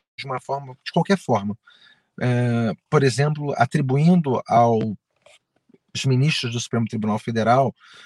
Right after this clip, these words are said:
crimes que não cabem a eles, mas que só caberiam ao Poder Executivo, porque são feitos de qualquer jeito. Muitos políticos só querem causar hoje. Então, eles pegam esses instrumentos, como a C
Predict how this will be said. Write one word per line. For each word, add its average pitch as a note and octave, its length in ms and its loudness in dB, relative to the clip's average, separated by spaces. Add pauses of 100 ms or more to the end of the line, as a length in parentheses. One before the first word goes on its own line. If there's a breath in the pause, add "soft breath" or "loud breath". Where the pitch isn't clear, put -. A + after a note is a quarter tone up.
(360 loud breath)
crimes F#3 440 6
que - 100 2
não G3 160 8
cabem E3+ 420 6
a E3+ 80 2
eles, C#3 360 -6
mas G#2+ 160 -6
que - 80 -14
só C3+ 120 -8
caberiam B2+ 400 -4
ao C3 80 -6
Poder B2 220 -4
Executivo, A#2+ 640 -6 (280 soft breath)
porque - 160 -6
são F#3+ 160 4
feitos F3 280 0
de D#3+ 60 -2
qualquer F3 280 0
jeito. D#3 460 -2 (360 soft breath)
Muitos G#3 520 0
políticos C3+ 640 -2
só C#3+ 120 0
querem C#3 300 -2
causar A2+ 640 0
hoje. F2+ 340 -8 (380 soft breath)
Então, G3+ 180 2
eles F#3 160 0
pegam F3+ 240 2
esses D3+ 240 -2
instrumentos, D3+ 560 0
como C3 220 -4
a - 20 0
C - 160 -6